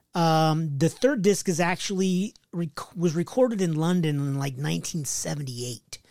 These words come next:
So the t-, the first two discs was the Test for Echo tour in, um, ninety-eight, which was right before N-, Neil Peart, the,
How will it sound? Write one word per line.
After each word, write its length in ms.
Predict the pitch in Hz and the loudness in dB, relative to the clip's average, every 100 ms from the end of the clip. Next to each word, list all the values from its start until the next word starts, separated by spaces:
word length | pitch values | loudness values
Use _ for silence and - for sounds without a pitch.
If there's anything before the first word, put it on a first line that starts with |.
| _ | _
So 220 | - 190 165 | -6 0 0
the 120 | 143 | 0
t-, 240 | - - - | -6 -8 -2
the 100 | 160 - _ _ | -4 -4 _ _
first 200 | 233 247 | 2 2
two 80 | 190 | 4
discs 240 | 175 160 - | 2 2 0
was 200 | 151 135 | 0 2
the 240 | 143 135 - - _ _ - | 0 0 -6 -20 _ _ -2
Test 220 | 175 - | 0 0
for 120 | 160 | 0
Echo 200 | 143 151 | 0 -2
tour 340 | 139 147 139 - | 0 2 2 0
in, 220 | 160 147 | 2 2
um, 420 | 143 135 131 127 - - - - - - _ _ _ _ - | 2 2 0 -2 -6 -10 -12 -16 -20 -20 _ _ _ _ -2
ninety-eight, 540 | 151 156 135 123 - - | 0 2 0 -2 -6 -4
which 540 | 151 160 - - - _ _ _ _ _ _ _ _ _ _ _ _ _ _ _ _ _ | 0 2 0 -6 -8 _ _ _ _ _ _ _ _ _ _ _ _ _ _ _ _ _
was 580 | 185 165 165 147 - - _ - | 0 2 2 0 -6 -10 _ -12
right 520 | 156 135 156 175 180 - | -8 -2 0 0 -2 -6
before 800 | 165 151 - 175 165 156 151 147 _ _ _ _ _ _ _ _ _ 151 | -6 -4 0 4 6 6 4 0 _ _ _ _ _ _ _ _ _ -4
N-, 200 | 160 147 | -4 2
Neil 440 | 160 165 170 160 | 4 6 6 4
Peart, 420 | 135 156 156 180 | 2 2 0 0
the, 160 | 165 151 | 0 2